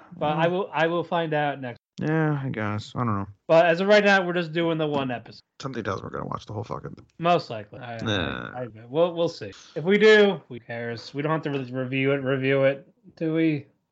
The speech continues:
Speaker 2: Yeah, we'll only bring you a review, guys, on these Demon Slayer,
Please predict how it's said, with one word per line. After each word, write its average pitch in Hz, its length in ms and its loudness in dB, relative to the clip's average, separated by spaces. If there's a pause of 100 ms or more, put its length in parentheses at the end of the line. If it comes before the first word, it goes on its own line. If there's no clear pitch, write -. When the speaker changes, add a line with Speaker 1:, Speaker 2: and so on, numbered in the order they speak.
(120)
Speaker 2:
Yeah, 175 260 10
we'll 208 160 12
only 240 260 8
bring 180 200 2
you 185 120 0
a 175 60 2
review, 127 340 -2
guys, 131 320 2
on 120 180 -8
these 120 160 -4
Demon 120 280 -6
Slayer, 127 360 2